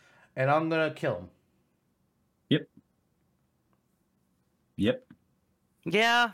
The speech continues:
Speaker 3: uh, there's really not much else for that one. I think I agree with that.
Speaker 1: All right.
Speaker 2: Okay.
Speaker 3: Okay. So, now it's my turn.
Speaker 1: Mm-hmm. Your
Speaker 3: And
Speaker 1: second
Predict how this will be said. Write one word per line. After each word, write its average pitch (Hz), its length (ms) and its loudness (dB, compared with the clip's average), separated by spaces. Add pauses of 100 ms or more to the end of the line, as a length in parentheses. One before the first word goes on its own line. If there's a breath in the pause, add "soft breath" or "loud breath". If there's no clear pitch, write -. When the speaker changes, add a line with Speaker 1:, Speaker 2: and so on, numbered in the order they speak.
(120)
Speaker 3:
uh, 175 140 0
there's 190 260 -4
really 208 200 -2
not 185 140 0
much 170 160 0
else 165 180 -2
for 165 100 -4
that 135 160 2
one. 127 100 -2
I 131 140 0
think 156 160 -6
I 151 60 2
agree 131 240 0
with 123 120 0
that. 120 300 2 (4000)
Speaker 1:
All 107 40 -10
right. 135 300 -8 (2500)
Speaker 2:
Okay. 151 200 -2
Speaker 3:
Okay. 127 240 0 (1160)
So, 143 380 0 (100)
now 151 140 0
it's 175 120 -4
my 165 120 0
turn. 139 480 -2
Speaker 1:
Mm-hmm. 135 340 -6 (380)
Your 120 100 -8
Speaker 3:
And - 40 -16
Speaker 1:
second 135 240 0